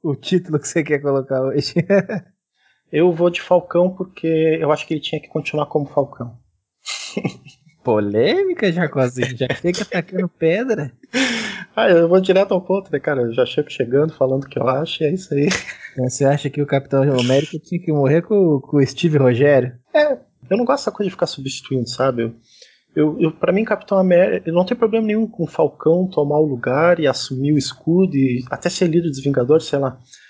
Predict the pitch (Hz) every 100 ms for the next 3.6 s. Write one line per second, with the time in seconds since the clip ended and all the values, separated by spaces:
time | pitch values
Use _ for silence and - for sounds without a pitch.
0 | _ - 160 175 - 190 190 220 226 220
1 | - 214 214 - 196 - - 143 123 -
2 | 139 131 131 135 139 139 - _ 175 185
3 | 185 202 185 185 180 175